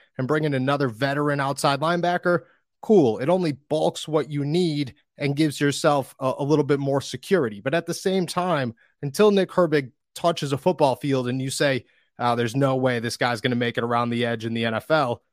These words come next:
you let it as is. You let Quincy Roche show you what you have. And if some magnificent name hits the free agency market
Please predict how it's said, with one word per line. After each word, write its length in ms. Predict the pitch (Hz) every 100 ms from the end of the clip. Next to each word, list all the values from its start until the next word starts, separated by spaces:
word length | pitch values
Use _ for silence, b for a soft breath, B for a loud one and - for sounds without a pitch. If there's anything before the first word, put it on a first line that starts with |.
| _ _ _ _ _
you 160 | 139 156
let 180 | 165 160
it 120 | 147
as 260 | 135 123 113
is. 340 | 101 - - _ _ _
You 180 | 143
let 180 | 156 147
Quincy 340 | - 160 - 156
Roche 440 | 147 139 156 139
show 220 | - 143
you 160 | 135 131
what 200 | 131 -
you 80 | 117
have. 380 | 170 170 165 - b b
And 80 | 131
if 100 | 123
some 440 | - 214 202 196
magnificent 800 | 175 151 135 170 190 190 175 170 151
name 380 | 151 147 127
hits 240 | 117 143 -
the 100 | 143
free 220 | 160 147
agency 400 | 139 123 - 131
market 420 | 123 127 127 117